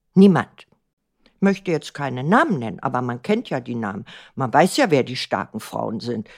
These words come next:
Simone Tomalla, um nur eine zu nennen, und so weiter. Ähm, die mit M, da Melanie, ach, ich weiß gar nicht, wie die alle heißen, aus M-,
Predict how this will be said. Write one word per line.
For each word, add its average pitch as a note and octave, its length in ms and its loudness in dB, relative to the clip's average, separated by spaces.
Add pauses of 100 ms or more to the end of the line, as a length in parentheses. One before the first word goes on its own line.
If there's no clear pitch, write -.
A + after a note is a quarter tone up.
Simone B2 640 -2
Tomalla, F3+ 800 4 (260)
um B2 220 -4
nur A#2 240 -4
eine F3+ 260 2
zu G3 200 -4
nennen, E3+ 380 0 (280)
und A3+ 260 6
so A#3+ 260 0
weiter. A#3 580 4 (280)
Ähm, D3 320 4
die D#3+ 160 -4
mit D3+ 360 -2
M, G3 340 2
da C#3+ 180 2
Melanie, C#3+ 880 0 (180)
ach, - 240 -14 (140)
ich - 180 -20
weiß - 280 -10
gar - 160 -10
nicht, - 160 -12
wie G3+ 80 -12
die - 120 -8
alle A2+ 240 -6
heißen, B2 400 -6
aus - 320 -8
M-, C3+ 140 -8